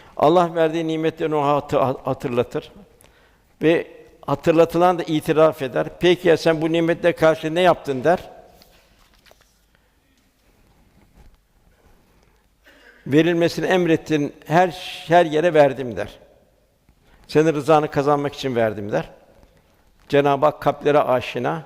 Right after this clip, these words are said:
"Yalan söylüyorsun." der. "Abi sen bütün yaptıklarını ne, ne cömert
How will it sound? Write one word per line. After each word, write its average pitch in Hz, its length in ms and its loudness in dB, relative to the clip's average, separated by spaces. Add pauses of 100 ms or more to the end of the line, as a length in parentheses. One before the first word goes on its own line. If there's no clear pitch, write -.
(640)
"Yalan 135 280 2
söylüyorsun." 104 600 -8
der. - 120 -12 (540)
"Abi 143 180 2
sen 143 220 -2
bütün 180 180 -4
yaptıklarını 151 540 -2
ne, 156 160 -2
ne 160 140 0
cömert 156 320 0